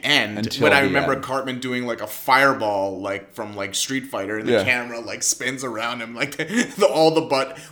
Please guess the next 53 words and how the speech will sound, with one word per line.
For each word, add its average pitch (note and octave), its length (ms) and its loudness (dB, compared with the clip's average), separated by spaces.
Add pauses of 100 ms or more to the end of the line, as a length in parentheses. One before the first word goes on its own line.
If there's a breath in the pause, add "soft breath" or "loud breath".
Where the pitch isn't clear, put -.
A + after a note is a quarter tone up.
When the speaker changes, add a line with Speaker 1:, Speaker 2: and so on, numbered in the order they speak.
Speaker 1:
was E3 140 4
there B3 120 4
a A#3+ 60 4
joke G3+ 280 2
about D#3+ 200 2
all B2 180 2
the C3+ 120 -2
budget A#2 340 -2
going A2+ 220 -4
into A2+ 120 -6
that G2+ 220 -4
shot? G#2+ 500 -4
Speaker 2:
Oh, G2 100 -10
I F2+ 120 2
can't - 140 -8
Speaker 1:
Or C#3 120 4
I - 80 4
can't - 220 0
Speaker 2:
remember. C3+ 220 0
Speaker 1:
remember. A#2+ 40 0
There B2+ 100 4
Speaker 2:
No, D#3 60 10
Speaker 1:
was D3 140 12
Speaker 2:
no, C3+ 140 8
Speaker 1:
something B2 180 6
Speaker 2:
not C3+ 160 8
Speaker 1:
there. D#3 60 6
Speaker 2:
in C#3+ 80 4
the B2 40 4
Speaker 1:
Yeah. A2+ 80 4
Speaker 2:
show, F#2+ 320 2
no. F2 240 -2
Speaker 1:
Yeah. G#2 380 0
Speaker 2:
Or, B2+ 160 6
sorry, A#2 200 0
not A2 120 -2
in G#2 60 -6
the G2 60 -4
movie, F2+ 300 -4
but E2 380 -6 (120)
Speaker 1:
And C#3+ 100 -2
maybe F#3 200 0
in G3 80 -2
the C#3+ 80 -4
trailer A2+ 520 -2
they G2 140 -8
made G2+ 160 -8
a G2 80 -8
joke G2 300 -8
about F2+ 200 -12
the F#2 60 -18
budget, F2 400 -10
but, B2+ 220 -4